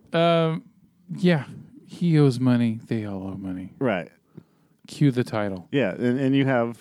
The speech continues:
Speaker 2: you have four widows, which is you have, uh, Veronica, Alice, Amanda, and
Speaker 1: Carrie Coon's character,
Speaker 2: Yeah,
Speaker 1: uh,
Speaker 2: Carrie Coons, which really doesn't count. Linda.
Speaker 1: Yeah, they only show her, like, three times in the entire film.
Speaker 2: <coughs> Yeah.
Speaker 1: Um,
Speaker 2: And then you have, you have the,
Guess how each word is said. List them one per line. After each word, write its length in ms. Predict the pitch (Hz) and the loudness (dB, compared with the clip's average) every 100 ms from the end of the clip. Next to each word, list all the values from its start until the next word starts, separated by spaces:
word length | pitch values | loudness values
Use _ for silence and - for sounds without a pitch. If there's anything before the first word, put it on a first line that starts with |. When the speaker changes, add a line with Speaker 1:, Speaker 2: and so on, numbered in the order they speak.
| - | -10
Speaker 2:
you 140 | 117 | -4
have 120 | 113 104 | -4 -2
four 240 | 127 117 | -4 -2
widows, 360 | 127 98 82 92 | 0 -2 -4 -6
which 200 | 92 92 | -8 -6
is 340 | 87 87 - | -6 -6 -10
you 120 | 92 | -10
have, 400 | 87 87 87 82 | -6 -6 -6 -10
uh, 360 | 95 90 87 85 - | -10 -8 -8 -10 -12
Veronica, 640 | 101 104 117 123 120 120 107 | -6 -2 0 -2 -2 -4 -2
Alice, 540 | 104 101 101 - - - | -4 -4 -6 -8 -16 -10
Amanda, 680 | 95 95 95 95 92 92 - | -8 -8 -8 -8 -8 -8 -12
and 560 | 92 87 85 85 82 - _ _ _ _ _ | -14 -12 -14 -14 -18 -20 _ _ _ _ _
Speaker 1:
Carrie 260 | - 143 127 | -4 0 0
Coon's 320 | - 127 123 | 0 -2 -2
character, 580 | - 117 110 104 113 110 | -2 -2 -2 -2 -4 -2
Speaker 2:
Yeah, 60 | 107 | -2
Speaker 1:
uh, 40 | |
Speaker 2:
Carrie 200 | 101 95 | -2 -2
Coons, 320 | - 92 90 90 | -4 -6 -6 -8
which 160 | 101 | -4
really 220 | 127 123 | 0 2
doesn't 240 | 101 92 87 | 0 -4 -6
count. 280 | 92 82 113 | -8 -8 -6
Linda. 340 | 104 90 135 131 | -4 -4 -6 -6
Speaker 1:
Yeah, 200 | 123 120 | -2 0
they 80 | |
only 120 | 131 120 | 0 -2
show 180 | - 127 | -2 0
her, 100 | 117 | 0
like, 140 | 104 | -4
three 180 | - 117 | -6 -8
times 300 | 117 120 107 | -4 -4 -2
in 100 | 107 | 0
the 60 | |
entire 220 | 185 135 107 | 2 2 0
film. 320 | 120 120 117 - | -2 -2 -2 -6
Speaker 2:
<coughs> 80 | - | -6
Yeah. 220 | 101 92 - _ _ _ - _ | -6 -6 -14 _ _ _ -20 _
Speaker 1:
Um, 380 | 196 117 110 101 - | -4 -2 -2 -4 -6
Speaker 2:
And 120 | 107 | -4
then 80 | 98 | -4
you 80 | 101 | -4
have, 240 | 98 90 85 - _ | -4 -6 -12 -20 _
you 160 | 107 95 | -8 -4
have 240 | 95 92 | -4 -6
the, 280 | 90 90 92 | -10 -12 -14